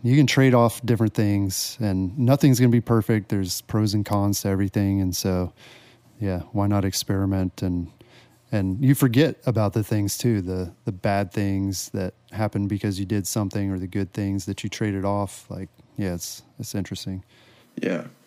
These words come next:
Speaker 1: All right, so let's talk a little bit about tire sealant. Our previous tire podcast episode, we talked about tubeless, the advantages of running tubeless. I think by now everybody has heard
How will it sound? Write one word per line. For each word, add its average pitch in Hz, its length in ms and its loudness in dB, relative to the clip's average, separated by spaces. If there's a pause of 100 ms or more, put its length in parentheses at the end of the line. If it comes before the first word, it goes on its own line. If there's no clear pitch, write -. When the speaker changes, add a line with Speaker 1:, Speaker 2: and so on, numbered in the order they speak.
(180)
Speaker 1:
All 127 80 0
right, 117 160 -4
so - 160 0
let's 143 340 0
talk - 380 -6
a - 60 -6
little 123 260 0
bit 110 140 2
about 98 320 -4
tire 107 340 -4
sealant. 98 600 -4 (260)
Our 98 240 -6
previous 120 720 -2
tire 113 500 -2
podcast 107 720 -6
episode, 101 640 -4
we 104 140 -6
talked 143 260 -2
about 113 300 0
tubeless, 120 680 0
the 104 140 -4
advantages 101 640 -2
of 95 120 -6
running 101 280 -2
tubeless. 98 580 -4 (500)
I - 60 -20
think 190 160 2
by 127 140 4
now 117 160 4
everybody 110 720 2 (100)
has - 640 -8
heard 127 580 -2